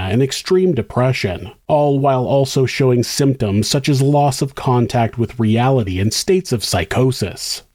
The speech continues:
Obviously, that was a major cause of concern for the family, but at the very least, there was renewed hope that, now with a formal diagnosis, work could begin on treating Julie properly for the first time in her life.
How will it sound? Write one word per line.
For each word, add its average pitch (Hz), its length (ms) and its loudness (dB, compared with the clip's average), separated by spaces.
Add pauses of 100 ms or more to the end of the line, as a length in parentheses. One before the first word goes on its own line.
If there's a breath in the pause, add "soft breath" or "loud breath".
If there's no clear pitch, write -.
(300)
Obviously, 104 1000 0
that 185 220 0
was 202 180 2
a 202 60 2
major 131 380 2
cause 113 300 0
of 110 140 -4
concern 127 560 2
for 107 140 -6
the 92 100 -8
family, 131 720 0 (100)
but 202 160 0
at 202 120 2
the 196 80 0
very 190 320 2
least, 147 560 2
there 160 100 2
was 156 160 2
renewed 151 480 4
hope 170 300 0
that, 107 400 -2 (100)
now 143 240 2
with 135 180 2
a 131 60 0
formal 131 420 2
diagnosis, 117 1080 0 (180)
work 202 340 2
could 196 140 -4
begin 165 320 2
on 135 140 4
treating 123 400 2
Julie 101 320 2
properly 123 680 -2
for 143 140 -2
the 156 100 0
first 208 400 -2
time 90 280 -2
in 82 60 -2
her 90 140 0
life. 110 520 -2